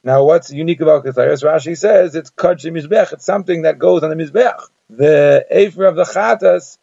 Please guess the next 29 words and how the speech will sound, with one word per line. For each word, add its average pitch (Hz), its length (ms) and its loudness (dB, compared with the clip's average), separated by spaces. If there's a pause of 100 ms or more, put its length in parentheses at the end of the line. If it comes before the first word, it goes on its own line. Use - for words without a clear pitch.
(140)
doesn't 185 360 -2
go 180 640 4
on 190 300 -2
the 175 60 -4
Mizbech. 180 480 -2 (480)
So 160 100 -14
you 156 80 -8
couldn't 214 380 0
learn 196 260 0
that 190 440 0 (220)
from 151 160 -2
this 170 200 0
drasha. 135 460 -2 (240)
So 151 120 -6
Rabbi 143 160 -2
Shimon 151 280 -2
Meseira 175 400 2
has 156 140 -2
made 185 300 0
that 147 80 -10
the 139 100 -2
para, 175 580 2
the 139 80 -4
ephra 185 460 0
of 160 60 -4
the 156 100 -2
para 180 240 2
is 151 80 -8
chatas. 196 760 0